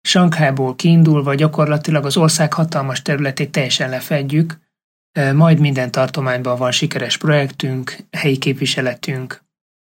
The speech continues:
Óriási érintőképernyőinket Kína legnagyobb kulturális intézményei, múzeumok,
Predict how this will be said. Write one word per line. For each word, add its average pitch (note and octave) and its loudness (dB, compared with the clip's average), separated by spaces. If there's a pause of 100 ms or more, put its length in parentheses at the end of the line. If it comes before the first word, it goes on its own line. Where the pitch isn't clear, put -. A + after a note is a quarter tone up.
(400)
Óriási E3+ 6
érintőképernyőinket D3+ 2
Kína D#3 4
legnagyobb C#3+ 2
kulturális D#3+ 2
intézményei, C3+ -2 (460)
múzeumok, C#3 2